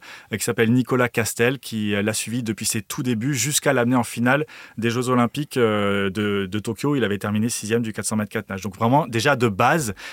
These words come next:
il a une formation, euh, très solide. C'est un club, euh, historique de la natation française. Et puis, il a des bases, euh, génétiques, on va dire comme ça, qui peut-être le prédestine,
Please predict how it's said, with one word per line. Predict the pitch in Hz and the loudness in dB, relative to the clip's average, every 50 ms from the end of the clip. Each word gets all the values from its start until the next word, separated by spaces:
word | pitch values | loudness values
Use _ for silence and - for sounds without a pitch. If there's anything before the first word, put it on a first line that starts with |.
| - - | -10 -4
il | 113 110 107 | -2 2 2
a | 135 | 4
une | 139 131 127 | 4 2 0
formation, | 117 - - 139 120 123 123 117 - - 135 135 147 151 160 - | -2 2 2 2 4 4 2 2 0 0 0 0 0 0 -2 -2
euh, | 117 107 104 | 0 0 -2
très | 101 - - - - 165 | 0 -2 -2 2 2 2
solide. | 143 - 135 120 120 135 147 - | 2 4 2 2 2 2 0 -2
C'est | - 104 110 | -2 -2 -2
un | 101 101 98 | -2 -2 -2
club, | - - 120 123 127 117 | -2 0 2 2 4 4
euh, | 110 104 98 101 | 2 2 2 0
historique | 113 104 - - 123 107 117 120 | -2 -4 0 0 2 2 2 2
de | 113 107 | 2 2
la | 101 101 | 4 4
natation | 101 104 - 117 107 - - 117 | 4 4 2 0 -2 -2 -4 -4
française. | - 110 101 - 98 107 | -4 -4 -4 -4 -2 -2
Et | 117 110 | -2 0
puis, | - 175 185 202 190 - - - - - - - - - | 6 6 6 6 6 2 -6 -10 -10 -10 -10 -10 -12 0
il | - 117 127 151 | 2 4 6 8
a | 170 185 185 - - - _ 113 | 8 8 6 6 2 -6 _ 0
des | 101 127 131 | 2 2 4
bases, | 127 175 190 196 151 139 117 - - - - - | 6 6 6 6 6 2 0 0 -4 -12 0 4
euh, | 113 113 110 | 4 6 6
génétiques, | 110 139 196 208 220 220 - 226 196 120 120 | 6 6 8 8 8 6 6 2 0 2 2
on | 135 | 4
va | 139 147 147 | 6 6 6
dire | 156 165 156 - | 6 4 4 4
comme | - 147 135 | 4 2 4
ça, | - 180 170 | 4 2 0
qui | - - 147 110 - _ _ _ _ _ | 0 -2 -4 -4 -6 _ _ _ _ _
peut-être | 165 160 - 190 180 151 | 4 4 6 4 4 6
le | 143 127 | 4 4
prédestine, | - - - - 160 151 135 135 - - - 151 180 196 | 4 0 0 2 4 4 4 2 2 0 0 2 2 2